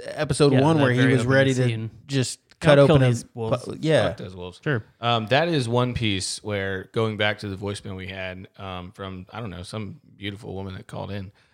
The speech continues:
Speaker 3: Uh,
Speaker 2: She's probably out of your league.
Speaker 3: yeah, she's very, very much
Speaker 1: She's
Speaker 3: so out of my league.
Speaker 1: very out of his league.
Speaker 3: Um, that being said,
Speaker 2: Boop, boop.
Speaker 3: uh, that's one piece where she was talking, she's like,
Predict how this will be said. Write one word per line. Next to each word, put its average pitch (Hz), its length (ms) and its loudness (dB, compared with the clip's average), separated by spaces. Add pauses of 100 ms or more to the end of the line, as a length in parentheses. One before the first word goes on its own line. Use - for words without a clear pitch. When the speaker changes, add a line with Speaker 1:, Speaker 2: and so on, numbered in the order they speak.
(140)
Speaker 3:
Uh, 104 440 0 (140)
Speaker 2:
She's 127 160 -8
probably 98 300 -8
out - 80 -14
of - 60 -14
your - 100 -16
league. 107 240 -12 (140)
Speaker 3:
yeah, 123 260 0 (100)
she's - 200 -12
very, 113 160 -4 (340)
very 123 160 4
much 107 140 2
Speaker 1:
She's 107 60 -4
Speaker 3:
so 104 80 -2
out 95 60 0
of 92 60 -4
my 90 80 -6
league. 90 140 -4
Speaker 1:
very 123 500 4
out 73 80 0
of 80 60 0
his 90 180 -2
league. - 80 0
Speaker 3:
Um, 104 520 -2 (100)
that 131 200 0
being 127 220 -4
said, 110 320 -2 (220)
Speaker 2:
Boop, 185 100 0
boop. - 100 2
Speaker 3:
uh, 107 240 2
that's 135 240 2
one 135 320 0
piece 117 360 -4
where 110 220 2
she 120 200 -4
was 113 140 -4
talking, 113 460 -2
she's - 140 -16
like, 113 220 -2